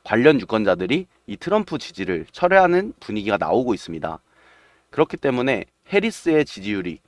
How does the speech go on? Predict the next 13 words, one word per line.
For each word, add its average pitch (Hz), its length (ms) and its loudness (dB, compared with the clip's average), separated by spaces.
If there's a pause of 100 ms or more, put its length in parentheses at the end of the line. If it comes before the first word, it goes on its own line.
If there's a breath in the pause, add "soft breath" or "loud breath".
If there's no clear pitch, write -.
(180)
점점 107 340 -4
더 104 100 0
올라가고 123 540 4
있는데요. 87 440 -4 (520 soft breath)
사실 185 440 2 (160)
누가 127 260 6
당선이 139 520 0
되던 107 480 2
미국은 117 560 0
정도의 131 420 -2
차이가 165 300 2
있을 104 220 -4
뿐이지 95 500 -6